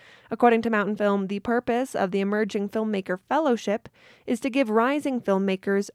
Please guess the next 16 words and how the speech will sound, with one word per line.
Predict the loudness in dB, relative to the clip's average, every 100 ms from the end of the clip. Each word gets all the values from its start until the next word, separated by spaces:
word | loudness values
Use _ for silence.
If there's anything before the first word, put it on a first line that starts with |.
| -4
a | -2
boost | -4 -6 -14 -20 _
early | 0 0 2
in | -2 -4
their | -6 -8
career. | -6 -2 -2 -2 -8 _ _ -2
As | 0 0
the | -2
fellowship | 2 4 4 2 -4 -2
recipient, | -4 -2 0 0 0 -2 -10 -2
Olajide | 2 2 2 2 4 2
will | 2 0 0
receive | -2 -4 -6 -2
a | -2
year-long | 0 -2 0 0 0
mentorship, | -2 -2 -6 -4 -4 -4